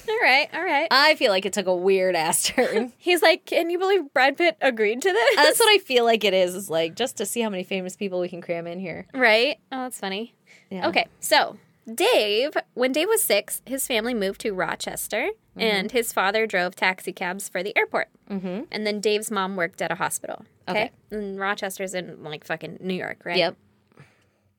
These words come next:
Speaker 1: <laughs> For everyone else who doesn't know geography like I do.
Speaker 2: Even though we were like, "Mm-hmm."
Speaker 1: Sh-, sure.
Speaker 2: If you say it fast enough, that sounds right.
Speaker 1: Yeah.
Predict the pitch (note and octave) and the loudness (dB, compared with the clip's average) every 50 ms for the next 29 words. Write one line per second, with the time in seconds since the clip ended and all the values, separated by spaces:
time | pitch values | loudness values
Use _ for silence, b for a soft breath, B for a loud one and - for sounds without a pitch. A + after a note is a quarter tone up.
0 | _ _ _ _ _ _ _ _ _ _ _ _ _ - - C#4 A#3+ G#3 - D#4 | _ _ _ _ _ _ _ _ _ _ _ _ _ -6 -6 -4 -4 -4 -2 0
1 | C4 F#3+ - G3 - - - - D#2 - - A3+ _ _ _ _ _ _ _ _ | 0 0 0 -4 -6 -6 -12 -12 -14 -14 -16 -18 _ _ _ _ _ _ _ _
2 | - G#3+ - - - - - - _ - A#3 G#3+ G3+ G3 G#3 - - A3+ G#3 F#3+ | -4 -4 -4 -4 -6 -8 -8 -8 _ -4 -2 -2 -2 -2 -4 -6 -6 -8 -6 -6
3 | F#3+ F#3+ G#3 G#3 F#3+ - A3 G#3+ A3 G#3+ G#3+ G#3 G#3+ G3+ - - - C4 B3+ A3+ | -4 -4 -4 -4 -6 -6 -6 -8 -6 -2 0 0 0 0 -2 -6 -4 -4 -6 -6
4 | - - G3+ G3 F#3+ F#3 F3 F3 F3+ F3+ E3+ E3 D#3 D#3 C3+ F3+ F3 E3+ F3 F3+ | -4 -4 -4 -2 -2 -2 0 0 0 0 0 0 -2 -2 -4 -6 -6 -6 -6 -4
5 | G#3+ G#3 C4+ B B B B B B B B B B B - - - - - A#4 | -4 -6 -6 B B B B B B B B B B B -16 -12 -8 -2 0 2
6 | A#4 F4 C4 A3+ G#3+ A#3 C#4 C#4 D4 F#3+ - G3 E3+ - - C4 C#4 A3 F#3+ D3+ | 4 4 4 2 2 0 -2 -4 -6 -6 -4 -4 -4 0 2 4 4 4 2 0
7 | E3+ E3+ - - F3+ G3 G#3 - G3 A3+ - A#3+ A3+ A3 G#3+ A#3+ A#3 B3 - E4 | -2 -2 -2 -4 -6 -6 -4 -4 -4 -4 -4 -8 -12 -10 -10 -12 -12 -8 -2 0
8 | G4 G#4+ F4 B3+ A3 B3+ | 2 4 4 4 4 4